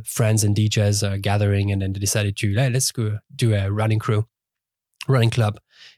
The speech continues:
And the concept is amazing. You just, uh, meet twice a week, once for a casual, uh, cool run in, in town, and another one for a track,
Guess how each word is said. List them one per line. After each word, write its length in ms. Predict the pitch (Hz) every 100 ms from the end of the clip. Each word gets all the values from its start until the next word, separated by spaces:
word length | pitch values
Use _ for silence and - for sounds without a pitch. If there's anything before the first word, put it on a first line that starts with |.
| -
And 220 | 110 107
the 160 | 104 104
concept 400 | 143 127 120 110
is 100 | 110
amazing. 420 | 110 110 104 104
You 80 | 101
just, 340 | - 101 -
uh, 80 | 107
meet 200 | 104 104 -
twice 380 | - 120 110 -
a 40 |
week, 340 | 110 110 107 - _ _ _
once 300 | 117 113 110
for 240 | - 113 107
a 160 | 101
casual, 460 | 98 120 110 107 107
uh, 200 | 104 101 - -
cool 200 | 127 117
run 220 | 110 110
in, 200 | 107 104
in 140 | 123
town, 300 | - 113 110
and 120 | 110 101
another 240 | 107 110
one 240 | 107 104
for 340 | 101 - 107 98
a 200 | 95 - -
track, 400 | - 123 - -